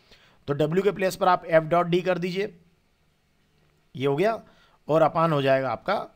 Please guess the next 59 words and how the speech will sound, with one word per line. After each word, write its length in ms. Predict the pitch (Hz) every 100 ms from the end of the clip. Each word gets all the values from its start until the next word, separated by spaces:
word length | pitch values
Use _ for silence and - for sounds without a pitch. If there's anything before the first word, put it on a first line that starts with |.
| _ _ _ -
आ, 80 | 135 135 131 123 127 156 _ _ _ _ _ _ _ 120
आ, 100 | 123
टी, 280 | - 202 226
तो 120 | 165
ये 80 | 151
आपकी 240 | 131 -
शक्ति 280 | 147 147 139
निकल 220 | 120 110
जाएगी। 200 | 104 104
मतलब 240 | 120 147 160
जो 120 | 160
W 320 | 147 180 214
है 60 | 208
वो 180 | 185 190
F 120 | 156
डॉट 200 | 151 170
D 120 | 165 175
के 100 | 175
बराबर 300 | 175 185 196
है, 120 | - -
कार्य 220 | 139 156
बराबर 280 | 165 165 165
बल 160 | 156 165
गुणित 280 | 165 180 170
विस्थापन, 440 | 156 170 180 226 - _ _ _ _ -
तो 60 |
ये 120 | 127 135
कार्य 300 | 160 190 220
है, 80 | 202
ये 100 | 160
W 260 | 147 151
का 80 | 151
मान 160 | 143 135
आप 140 | 131
यहाँ 160 | 127 127
रख 100 | 135
दीजिए, 320 | 160 190 - - _ _ -
ये 80 | 135
हो 60 |
गया 280 | 147 160 180
F 60 | 175
डॉट 240 | 175 170
D 140 | 147 151
upon 320 | 120 127 113
T। 100 | 123
अब 180 | 165 190
आप 120 | 208
ध्यान 220 | 165 175
से 80 | 180
देखिए, 300 | 165 117 117 - _ - _ _
तो 60 | 127
यहाँ 140 | 151
आप 60 | 185
देखेंगे 360 | 185 175 208 208
कि 80 | 185
विस्थापन 540 | 151 - 160 214 220
बटे 200 | 202 196
समय 240 | 165 160 127
है, 220 | 107